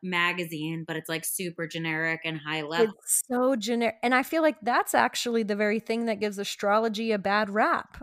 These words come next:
Speaker 2: <laughs> because a lot of times it doesn't really,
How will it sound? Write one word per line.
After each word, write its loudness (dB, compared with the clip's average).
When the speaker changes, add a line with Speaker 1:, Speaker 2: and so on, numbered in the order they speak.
Speaker 2:
<laughs> -20
because 2
a 6
lot 8
of 4
times 2
it 0
doesn't 4
really, 4